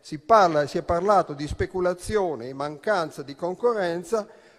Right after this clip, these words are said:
per un settore come quello in particolare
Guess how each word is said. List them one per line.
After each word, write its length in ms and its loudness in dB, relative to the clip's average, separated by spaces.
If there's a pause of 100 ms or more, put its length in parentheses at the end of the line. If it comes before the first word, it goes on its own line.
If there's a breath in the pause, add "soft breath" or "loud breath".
per 200 6
un 160 -6
settore 560 -2
come 240 -6
quello 800 2
in 140 -8
particolare 880 -2